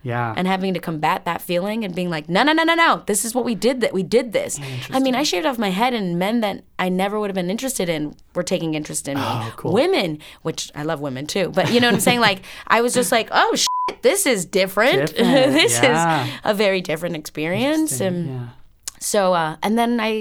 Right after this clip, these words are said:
Speaker 2: and then the journey that I go on as a character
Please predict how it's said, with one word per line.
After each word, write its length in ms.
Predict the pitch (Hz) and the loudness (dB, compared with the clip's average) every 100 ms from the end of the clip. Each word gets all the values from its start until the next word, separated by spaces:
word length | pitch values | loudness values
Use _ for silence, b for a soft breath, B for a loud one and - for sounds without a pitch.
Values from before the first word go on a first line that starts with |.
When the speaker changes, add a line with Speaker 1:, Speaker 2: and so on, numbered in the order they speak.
| - | -4
Speaker 2:
and 140 | 202 214 | -4 -2
then 300 | 220 214 220 | -2 -4 -4
the 100 | 190 | -2
journey 280 | 208 214 208 | -2 -2 -2
that 120 | 202 | -2
I 60 | |
go 160 | 196 196 | 0 -2
on 260 | 202 202 196 | -2 -2 -4
as 120 | 180 | -6
a 60 | |
character 560 | 175 165 240 - - | -4 -2 -2 -4 -10